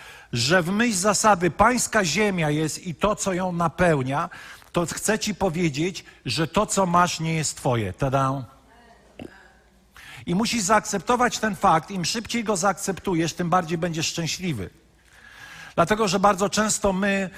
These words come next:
gdzieś podświadomie, może nie myślimy, że to jest nasze, ale podświadomie żyjemy, jakby to wszystko do nas należało.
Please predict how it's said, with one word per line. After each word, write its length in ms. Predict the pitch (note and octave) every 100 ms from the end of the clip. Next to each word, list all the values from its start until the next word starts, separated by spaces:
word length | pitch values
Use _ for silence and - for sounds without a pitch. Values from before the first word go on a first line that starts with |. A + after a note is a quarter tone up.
| - C#3+
gdzieś 200 | E3 -
podświadomie, 680 | F#3+ - - F3 G#3+ G#3+
może 280 | F#3+ E3+ D#3+
nie 120 | E3+
myślimy, 440 | E3+ E3 C4+ C#4+ A3+
że 120 | F3+
to 140 | F3+
jest 220 | E3 C#3 E3
nasze, 500 | C#3+ A#2+ D#3 F#3 G3+ - - -
ale 200 | C#3+ E3
podświadomie 1000 | E3+ E3 - F#3+ F3 E3 A#3 F#3+ F3 F3+ -
żyjemy, 680 | A#2+ D3+ F3+ G#3 G#3+ F3
jakby 280 | E3 E3 E3
to 120 | E3
wszystko 380 | C#3+ G#3 - G3
do 140 | E3+ E3+
nas 240 | D#3+ -
należało. 760 | D#3+ D#3 C#3+ D3+ D3 G2+ E2